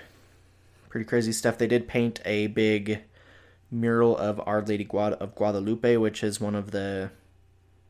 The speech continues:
symbols of worship in the, in some Christian denominations. They painted it up on a big wall so you can see that. And it was painted there as, like, a sign of a pilgrimage for members of the religion. They would go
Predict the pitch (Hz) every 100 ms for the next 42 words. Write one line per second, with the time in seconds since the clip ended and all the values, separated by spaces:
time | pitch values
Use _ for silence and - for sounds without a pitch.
0 | _ _ _ _ _ - - 120 110 110
1 | 110 110 104 107 - 110 110 104 101 98
2 | 101 - _ _ _ _ _ - 110 110
3 | - 104 - 110 - 110 110 104 _ _
4 | _ _ 120 113 110 117 120 143 151 -
5 | - - - - - - 107 123 113 107
6 | 98 104 104 104 95 104 104 101 110 110
7 | 110 101 - 101 - 120 113 139 - -
8 | - _ - - - - - - - -
9 | 120 120 120 113 113 113 107 113 113 110
10 | 107 - - 160 156 127 117 110 110 110
11 | 104 107 - 107 110 101 - 123 117 117
12 | 120 120 - 110 110 110 - 117 113 110
13 | 113 113 107 107 113 117 120 123 120 98
14 | 95 - 101 101